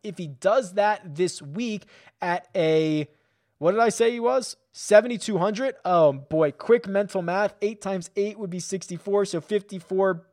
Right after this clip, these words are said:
uh, it'd be like fifty-four DraftKings points, something like that, right? Am I doing that math correctly?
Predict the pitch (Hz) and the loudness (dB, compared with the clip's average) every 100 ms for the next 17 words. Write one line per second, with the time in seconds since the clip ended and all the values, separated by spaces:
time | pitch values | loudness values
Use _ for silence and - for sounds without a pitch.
0 | 214 208 202 196 196 190 185 - 165 160 | -4 4 6 6 2 0 -2 -2 -8 -10
1 | 151 147 131 131 - 165 - 196 - _ | -10 -10 -6 -6 -8 -14 -14 -16 -16 _
2 | - 135 139 127 127 143 135 151 - _ | -12 -10 -8 -8 -8 -8 -8 -10 -10 _
3 | _ _ _ _ _ _ _ _ _ _ | _ _ _ _ _ _ _ _ _ _
4 | _ 117 117 127 123 123 123 - 120 147 | _ -12 -10 -8 -10 -10 -12 -10 -12 -12